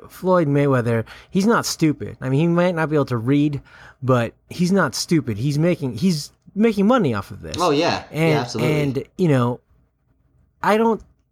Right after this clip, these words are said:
Speaker 1: I mean, he's smart. He's a smart, he's a smart businessman, but I really, and I, I even say he's a good fighter, but I
Speaker 2: But it, the
Speaker 1: do
Speaker 2: fighting doesn't
Speaker 1: not
Speaker 2: matter. The fighting part doesn't even matter.
Speaker 1: No.
Speaker 2: It's the money-making part.
Speaker 1: Yeah, but
Speaker 2: Right?
Speaker 1: so
Speaker 2: Like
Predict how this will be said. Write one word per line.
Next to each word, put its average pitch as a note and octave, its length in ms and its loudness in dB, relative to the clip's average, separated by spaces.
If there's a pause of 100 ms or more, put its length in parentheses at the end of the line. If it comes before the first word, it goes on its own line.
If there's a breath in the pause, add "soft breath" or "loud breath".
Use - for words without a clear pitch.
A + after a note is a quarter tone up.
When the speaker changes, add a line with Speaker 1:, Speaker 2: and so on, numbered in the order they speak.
(260)
Speaker 1:
I D3+ 60 -2
mean, D#3 260 -6 (100)
he's - 240 -8
smart. G3 540 2 (240)
He's D#3+ 180 -2
a D#3 60 0
smart, F3+ 300 -2
he's C#3+ 120 -2
a C3+ 40 -4
smart F3 400 -2
businessman, G3 560 -2 (400 soft breath)
but D3+ 420 0
I D3 80 -2
really, D#3+ 600 0 (160)
and D3 180 -2
I, D#3+ 140 -4 (120)
I G3+ 280 0
even C4 240 -2
say B3 160 0
he's A#3+ 120 -2
a A3+ 60 -8
good A#3+ 140 -4
fighter, G3+ 400 0 (340 loud breath)
but F3 320 0 (200)
I F3 260 -2 (260)
Speaker 2:
But G#3+ 140 -2
it, A3+ 180 -2
the G#3+ 80 -2
Speaker 1:
do G#3 60 -4
Speaker 2:
fighting G3 240 4
doesn't G#3 180 4
Speaker 1:
not A3+ 160 -2
Speaker 2:
matter. B2 180 -2 (640 soft breath)
The - 80 -12
fighting A#3+ 220 -2
part A#3 160 -2
doesn't A#3 180 -2
even A#3+ 200 -2
matter. C4 280 0 (600 loud breath)
Speaker 1:
No. A3 260 -2
Speaker 2:
It's G#3 240 0
the - 0 -
money-making A3+ 720 0
part. A#3+ 420 -4 (500 soft breath)
Speaker 1:
Yeah, B3+ 200 0
but A3 220 -2
Speaker 2:
Right? G3+ 100 -2
Speaker 1:
so A#3+ 300 2
Speaker 2:
Like F3 100 -8